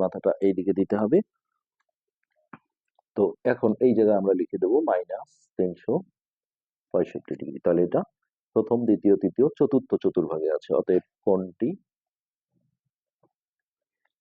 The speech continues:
আহ, চতুর্থ চতুর্ভাগে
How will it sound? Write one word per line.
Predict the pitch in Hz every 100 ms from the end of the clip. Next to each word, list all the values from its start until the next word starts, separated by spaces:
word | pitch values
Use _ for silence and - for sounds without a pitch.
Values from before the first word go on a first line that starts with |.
| _ _ -
আহ, | 87 87 87 90 -
চতুর্থ | 104 - 104 - _ 95 127 196 _ _ _ _ _ _ _ _ _ _ _ _ _ _ _ _ _ _ _ _ _ _ _ _ -
চতুর্ভাগে | 98 95 - 90 90 - - _ 82 82 87 82 80 113